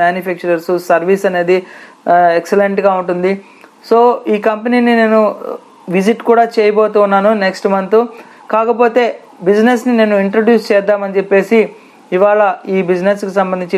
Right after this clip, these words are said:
టోటల్ ఇన్ఫర్మేషన్ అనేది ప్రొవైడ్ చేశాను. ఇంకా ఈ ప్రోడక్ట్ని మనం ఎక్కడ మార్కెటింగ్ చేసుకోవాలి అని అనుకుంటే లోకల్లో ఉన్నటువంటి హోటల్స్ కావచ్చు. సపోజ్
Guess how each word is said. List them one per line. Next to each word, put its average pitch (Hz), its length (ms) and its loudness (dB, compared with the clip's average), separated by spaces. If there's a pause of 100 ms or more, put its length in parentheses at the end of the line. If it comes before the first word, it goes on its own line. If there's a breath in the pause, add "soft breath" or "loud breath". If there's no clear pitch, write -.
టోటల్ 185 320 2
ఇన్ఫర్మేషన్ 185 560 -4
అనేది 170 240 -4
ప్రొవైడ్ 170 260 2
చేశాను. 160 300 -2
ఇంకా 220 200 0
ఈ 220 120 0
ప్రోడక్ట్ని 220 480 0
మనం 202 140 -2 (160)
ఎక్కడ 214 220 -2 (140)
మార్కెటింగ్ 185 480 -4
చేసుకోవాలి 180 600 2
అని 170 140 -2
అనుకుంటే 170 360 0 (600 loud breath)
లోకల్లో 220 460 2
ఉన్నటువంటి 190 520 0 (200)
హోటల్స్ 208 460 -2
కావచ్చు. 180 360 2 (400 loud breath)
సపోజ్ 214 280 0